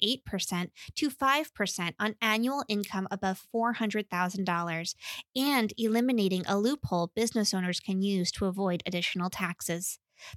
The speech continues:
The plan would also dedicate the proceeds from a tax created as part of Obamacare to the Hospital Insurance Trust Fund. The White House estimates that two hundred billion dollars in prescription drug reform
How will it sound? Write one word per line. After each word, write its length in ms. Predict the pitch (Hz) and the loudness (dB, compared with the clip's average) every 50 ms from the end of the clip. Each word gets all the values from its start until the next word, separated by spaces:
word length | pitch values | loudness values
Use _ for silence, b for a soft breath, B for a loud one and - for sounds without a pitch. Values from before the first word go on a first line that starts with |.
| B | B
The 80 | - 269 | -2 -2
plan 320 | 269 - - 294 285 277 | -2 0 -2 0 0 0
would 140 | 277 285 - - | 0 -2 0 2
also 340 | 254 269 269 - - 320 254 | 2 2 2 2 0 0 2
dedicate 540 | 214 247 240 247 294 - - 220 196 190 | 2 2 2 2 2 0 0 -2 -2 0
the 80 | - 220 | -2 -6
proceeds 680 | - - - 233 247 277 - - - 180 165 170 - - | -6 -2 2 2 2 2 2 0 0 0 0 0 -2 -2
from 120 | 226 208 | 0 -2
a 60 | 208 | -2
tax 460 | 208 - - 226 240 254 254 - - | -2 -2 -2 0 0 0 0 -2 -4
created 520 | - - - 226 208 202 208 233 220 196 - | -4 -4 -4 0 0 2 2 2 2 2 0
as 140 | 180 180 - | 0 -4 -4
part 380 | - - - - 240 247 220 - | -8 -8 0 4 4 4 4 4
of 80 | 190 | 0
Obamacare 800 | 202 185 185 - 190 214 262 226 190 - - - 160 165 170 185 B B B B B B | -2 -2 -2 0 2 2 2 2 0 -2 -2 -2 0 0 0 0 B B B B B B
to 100 | - 285 | -2 2
the 80 | 269 233 | 2 2
Hospital 540 | - - - 208 208 - - 269 262 269 254 | 0 2 0 0 0 0 -2 -2 -2 -2 0
Insurance 600 | 233 240 226 - - 208 185 180 190 196 - - | 0 0 0 0 0 0 0 -2 -2 -2 -2 -4
Trust 380 | - - 185 170 - - - | -2 -2 -4 -4 -4 -6 -6
Fund. 360 | - 180 165 160 165 160 - _ _ _ _ _ _ B B B B B B B - | -6 -4 -4 -4 -4 -8 -10 _ _ _ _ _ _ B B B B B B B -2
The 80 | 302 | -2
White 280 | 269 269 294 339 349 - | 2 4 4 4 4 4
House 240 | 320 277 262 - - | 2 2 2 0 0
estimates 480 | - 240 220 - - 226 214 214 214 - | -2 0 0 0 -2 0 0 0 0 2
that 200 | - 214 - - | 0 -2 -2 0
two 220 | - - - 359 381 | -2 0 0 0 0
hundred 420 | - 359 320 285 - 262 220 214 - | 0 0 0 2 2 2 0 2 2
billion 400 | 240 240 277 277 302 311 269 240 | 2 4 4 4 2 2 2 4
dollars 560 | 202 190 190 196 202 196 185 170 - 190 - | 4 4 4 6 4 4 2 2 0 -2 0
in 160 | - 220 214 | 0 -2 0
prescription 560 | - 233 226 - - - 240 - - 269 247 | 2 2 2 2 2 0 0 0 0 -2 0
drug 260 | 220 226 202 202 202 | 2 2 2 2 2
reform 420 | - 202 190 - - 175 165 165 | -2 -4 -4 -2 -2 -2 -2 -2